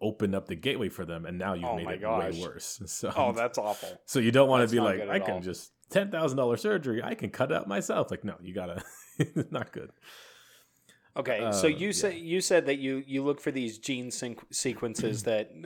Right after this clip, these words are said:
Speaker 2: that lead to, like, breast cancer. Is that just the focus, or is that, like, the most common that goes through your lab?
Speaker 1: That's, like, the focus of it, but we also do other ones. There's other
Speaker 2: Uh-huh.
Speaker 1: genes that hel-, don't have as strong a correlation to other cancers, but they're still more likely.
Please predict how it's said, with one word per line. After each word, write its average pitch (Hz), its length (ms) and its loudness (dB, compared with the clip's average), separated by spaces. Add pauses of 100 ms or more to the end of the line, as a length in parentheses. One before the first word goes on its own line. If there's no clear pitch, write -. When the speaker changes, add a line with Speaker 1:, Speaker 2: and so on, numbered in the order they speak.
Speaker 2:
that 123 260 0
lead 151 280 2
to, 143 100 -2
like, 117 340 2
breast 131 280 2
cancer. 117 320 -6
Is 131 200 -4
that 175 200 6
just 156 240 -2
the 110 100 2
focus, 180 560 0
or 143 200 2
is 113 120 0
that, 127 220 4
like, 117 220 -2
the 113 80 -2
most 110 360 -6
common 147 440 -2
that 147 320 -4
goes 143 240 0
through 156 200 -2
your 156 220 0
lab? 147 360 -4 (260)
Speaker 1:
That's, 208 180 -2
like, 185 120 2
the 110 100 2
focus 107 420 0
of 143 160 6
it, 151 80 4
but 135 80 2
we 156 120 4
also 156 180 4
do 113 140 2
other 92 200 0
ones. 80 380 -10
There's 85 260 -8
other 90 280 -6
Speaker 2:
Uh-huh. 127 240 -2
Speaker 1:
genes 95 160 -10
that 90 200 -6
hel-, 92 220 -6 (100)
don't 104 220 0
have 92 300 -4
as 104 200 -2
strong 110 440 -4
a 113 60 -4
correlation 110 560 -4
to 80 120 -10
other 98 180 -4
cancers, 117 500 -6
but - 160 -12
they're 95 100 -6
still 87 460 -8 (320)
more 92 280 -6
likely. 120 500 -6